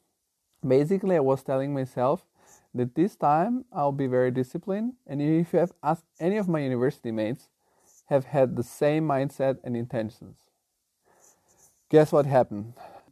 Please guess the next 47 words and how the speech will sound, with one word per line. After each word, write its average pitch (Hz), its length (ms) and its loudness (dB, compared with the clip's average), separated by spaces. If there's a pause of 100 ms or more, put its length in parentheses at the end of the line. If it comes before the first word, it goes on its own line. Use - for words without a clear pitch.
(140)
The 131 160 0
good 160 160 2
intentions 139 500 -2
were 120 200 0
kept 120 320 -4 (100)
for 113 300 -2
maybe 123 340 0
a 135 80 2
week 123 560 -2
before 123 380 -2
the 113 80 -4
monkey 120 360 -4
mind 120 460 -4
took 123 240 -12
over. 120 400 -2 (920)
And 123 500 2
to 139 80 -6
discover 143 460 0
more 151 180 2
about 135 220 2
the 123 80 -4
monkey 135 320 -4
mind, 120 320 -2
check - 280 -8 (120)
the 123 160 -4
Tim 127 360 -6
Urban's 120 440 0
ted 113 200 -4
Talk 123 480 -2
on 117 180 -6
YouTube 123 440 -4
or 104 400 -2
on 117 160 -6
ted 117 240 -2
Talk. 123 300 -2
It's, - 320 -12 (120)
he - 140 -10
explains 120 720 -6
you 123 100 -4
have 117 380 -4
this 127 260 -10
monkey 113 460 -8
that 104 200 -4
gets 127 240 -4
over 135 240 -2
your 135 140 -2
brain 110 500 -4